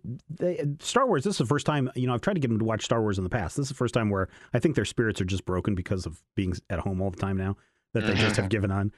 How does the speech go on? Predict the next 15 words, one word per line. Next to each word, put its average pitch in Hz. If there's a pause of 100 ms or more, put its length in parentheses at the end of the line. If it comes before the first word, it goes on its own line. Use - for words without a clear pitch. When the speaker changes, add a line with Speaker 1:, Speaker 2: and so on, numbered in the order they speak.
(160)
Speaker 1:
But 160
I've 180
tried 240
to 269
get 196
them 156
to 135
watch 127
Star 123
Wars 113
before, 120 (300)
and 120
they 123
both 127
were, 107